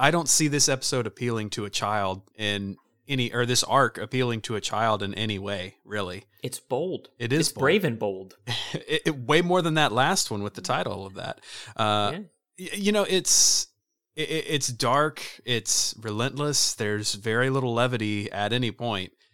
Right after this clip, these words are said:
Speaker 2: Almost
Speaker 1: And,
Speaker 2: none.
Speaker 1: yeah, and, and the relationship dynamics that are played in later parts of this are like,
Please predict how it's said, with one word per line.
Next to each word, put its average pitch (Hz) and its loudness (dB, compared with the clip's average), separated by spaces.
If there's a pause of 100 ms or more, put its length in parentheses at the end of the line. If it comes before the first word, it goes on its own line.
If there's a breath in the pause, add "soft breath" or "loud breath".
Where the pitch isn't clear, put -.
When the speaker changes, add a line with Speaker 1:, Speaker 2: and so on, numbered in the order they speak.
(320)
Speaker 2:
Almost 104 2
Speaker 1:
And, 104 -4
Speaker 2:
none. 123 -2 (100)
Speaker 1:
yeah, 131 2
and, 117 2
and 110 0
the 117 2
relationship 117 0 (420)
dynamics 107 -2
that 104 4
are 101 0
played 110 -4
in 104 -8
later 104 -4
parts - -2
of 110 -6
this 95 -2
are 98 -6
like, 95 -8